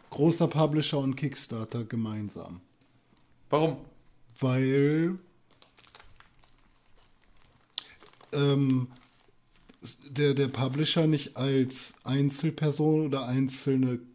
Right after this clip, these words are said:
Speaker 1: kleine Firma agiert und die Plattform Kickstarter nutzt.
Speaker 2: Ja, und darf man doch auch als große Firma.
Speaker 1: Ja, gut. Also ich kenne die Richtlinien von Kickstarter nicht. Es wirkt nur sehr, sehr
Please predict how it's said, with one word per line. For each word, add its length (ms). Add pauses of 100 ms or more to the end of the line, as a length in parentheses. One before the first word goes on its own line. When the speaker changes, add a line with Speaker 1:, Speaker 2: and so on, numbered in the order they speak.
(340)
Speaker 1:
kleine 420
Firma 560
agiert 460
und 180
die 40
Plattform 680
Kickstarter 680
nutzt. 680 (380)
Speaker 2:
Ja, 120
und 300
darf 220
man 120
doch 100
auch 180
als 160
große 260
Firma. 280 (800)
Speaker 1:
Ja, 180
gut. 260
Also 160
ich 100
kenne 180
die 60
Richtlinien 460
von 160
Kickstarter 500
nicht. 160
Es 220
wirkt 300
nur 480 (480)
sehr, 440
sehr 580